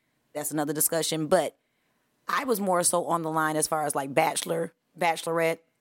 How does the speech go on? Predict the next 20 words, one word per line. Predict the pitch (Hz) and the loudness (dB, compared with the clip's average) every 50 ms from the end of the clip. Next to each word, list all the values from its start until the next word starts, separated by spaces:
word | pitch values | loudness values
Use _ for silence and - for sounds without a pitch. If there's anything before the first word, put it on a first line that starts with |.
| _ _ | _ _
Love | 156 160 170 170 156 | -2 0 2 2 2
After | 170 160 160 - | 2 0 0 -2
Lockup | 160 160 165 160 160 - - 165 | 0 0 2 0 0 -2 -4 -4
and | 170 170 | -2 -2
all | 165 | 0
that | 160 160 165 | 0 0 0
stuff, | - 160 156 | -2 -2 -4
because | 170 170 - 180 165 156 156 | -4 -2 0 0 0 0 0
if | 156 - | -4 -4
you | - 165 | -8 -10
keep | - - 254 254 180 | -8 -6 -6 -6 -4
watering | 170 160 170 180 190 180 175 165 160 | -2 0 2 2 2 0 -2 -2 -2
down | 160 165 160 156 | 0 0 0 -2
these | 156 156 151 139 | -2 -4 -6 -6
relations | 147 147 160 170 175 - - 165 - | -4 -2 -2 0 0 -2 -4 -6 -8
for | - - 208 175 | -4 -2 0 0
the | 147 156 | 0 0
love | 147 160 175 180 160 | 0 0 0 0 0
of | 156 151 127 143 | -2 -4 -4 -2
rage, | 180 180 - | -2 -4 -4